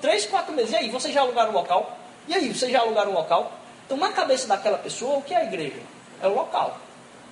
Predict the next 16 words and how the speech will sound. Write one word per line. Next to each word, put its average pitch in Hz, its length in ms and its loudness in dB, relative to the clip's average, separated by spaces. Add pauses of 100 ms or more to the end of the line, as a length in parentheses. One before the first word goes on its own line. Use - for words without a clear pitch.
(140)
É 208 80 4
o 240 40 6
lugar 269 240 2
onde 285 120 -2
se 302 100 -6
reúne. 311 280 0
Se - 160 0
não 508 160 4
tem 370 140 0
lugar 339 200 4
pra 311 100 4
se 302 140 -2
reunir, 294 240 0
não 466 100 0
tem 539 200 6
igreja. 359 260 0